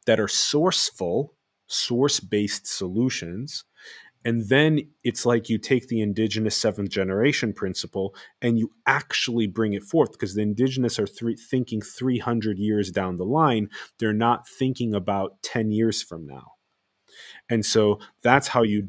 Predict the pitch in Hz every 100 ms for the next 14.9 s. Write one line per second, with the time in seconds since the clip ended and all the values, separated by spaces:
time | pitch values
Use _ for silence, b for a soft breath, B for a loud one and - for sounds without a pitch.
0 | - - 120 113 104 95 101 92 - -
1 | - 120 110 101 92 98 101 - - 135
2 | 131 104 95 - 117 113 104 95 98 101
3 | - 104 95 82 117 131 - 90 87 B
4 | B 120 120 123 120 120 - 123 113 -
5 | 123 117 113 - 156 113 98 104 - -
6 | 101 92 120 98 - 131 120 117 113 107
7 | 98 104 98 95 - 123 - 107 104 101
8 | 101 101 101 101 98 92 123 156 156 -
9 | 110 143 113 104 B B _ 131 117 -
10 | 107 107 107 107 - - 117 107 101 95
11 | 104 101 110 - 95 - 95 - 143 143
12 | - 101 98 - B B 101 107 110 107
13 | 104 101 - - 113 101 - - B B
14 | _ 104 107 127 135 139 98 90 87